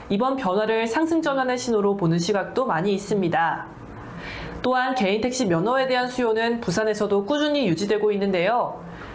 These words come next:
안정적인 운송 수입과 자산 가치라는 이중 구조 덕분에 이직자나 예비 창업자들의 관심이 계속 유입되는 모습입니다.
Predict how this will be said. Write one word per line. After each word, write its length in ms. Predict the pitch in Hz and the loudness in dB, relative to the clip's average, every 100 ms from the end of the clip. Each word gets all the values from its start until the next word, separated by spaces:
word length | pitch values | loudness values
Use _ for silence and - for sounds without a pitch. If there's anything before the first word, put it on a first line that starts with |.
| - | -4
안정적인 600 | 185 226 302 302 302 277 | -2 0 0 2 2 2
운송 360 | 180 202 294 | 2 2 0
수입과 500 | 285 285 262 - 247 | 0 0 0 -2 -2
자산 320 | 247 170 202 226 | -2 0 0 0
가치라는 680 | 226 226 214 185 247 254 | 0 0 0 0 -2 -2
이중 280 | 180 175 277 | -2 0 0
구조 240 | 254 240 226 | 0 0 0
덕분에 580 | 175 175 190 220 - - - - | -2 -2 0 0 -2 -8 -12 -2
이직자나 720 | 190 196 262 262 240 247 240 | 0 0 -2 0 0 0 0
예비 220 | 160 208 | 0 0
창업자들의 600 | 233 262 247 233 214 220 220 | 0 0 0 0 2 0 2
관심이 500 | 175 175 190 196 202 | 0 2 2 0 0
계속 320 | 175 185 175 | 0 0 2
유입되는 460 | 170 214 240 233 | 2 2 0 0
모습입니다. 760 | 190 160 202 208 185 175 160 - | 0 0 0 0 2 0 0 -4